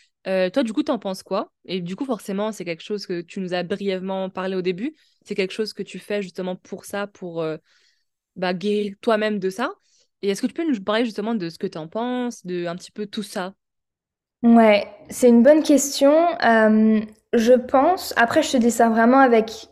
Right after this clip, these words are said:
Speaker 2: ma vérité d'aujourd'hui et ça évoluera sûrement avec, euh, les expériences et le temps aussi.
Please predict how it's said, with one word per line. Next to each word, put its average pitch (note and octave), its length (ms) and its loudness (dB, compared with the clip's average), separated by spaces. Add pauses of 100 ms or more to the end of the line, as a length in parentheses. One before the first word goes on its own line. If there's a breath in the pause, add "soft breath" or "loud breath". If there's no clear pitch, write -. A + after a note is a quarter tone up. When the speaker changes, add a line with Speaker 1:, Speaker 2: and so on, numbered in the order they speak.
(100)
Speaker 2:
ma A3 200 6
vérité A3+ 360 4
d'aujourd'hui A3 460 4
et A3+ 160 6
ça F#3+ 420 2
évoluera G3+ 520 2
sûrement A3+ 480 4
avec, G3 420 2
euh, G3 180 0
les G3+ 400 2
expériences G#3+ 640 2
et G#3+ 60 4
le G3+ 160 2
temps G#3 180 2
aussi. B3 320 0